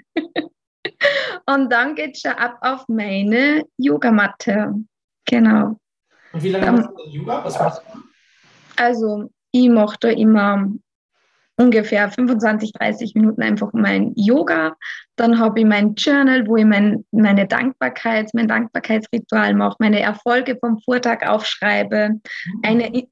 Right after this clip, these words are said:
Speaker 1: positive Intention für den Tag setze und dann einfach so kurz meinen Tagesplan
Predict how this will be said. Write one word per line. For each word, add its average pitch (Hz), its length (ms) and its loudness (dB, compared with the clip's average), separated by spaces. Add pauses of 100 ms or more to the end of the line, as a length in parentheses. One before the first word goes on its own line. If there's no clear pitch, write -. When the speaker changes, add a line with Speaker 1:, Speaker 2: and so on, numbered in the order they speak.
Speaker 1:
positive 285 480 0
Intention 240 680 2
für 247 160 0
den 208 140 -2
Tag 247 280 -4
setze 240 580 -8 (380)
und 247 220 4
dann 240 100 2
einfach 226 320 -2
so 233 140 -6
kurz - 320 -4
meinen 214 560 2
Tagesplan 226 680 -4